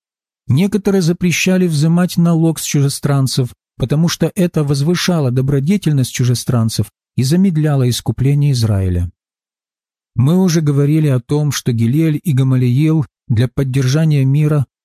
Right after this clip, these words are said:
распространяли деяния любви даже на язычников.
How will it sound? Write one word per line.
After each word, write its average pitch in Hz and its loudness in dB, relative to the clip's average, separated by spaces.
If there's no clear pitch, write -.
распространяли 160 0
деяния 165 2
любви 147 0
даже 156 0
на 175 2
язычников. 165 -2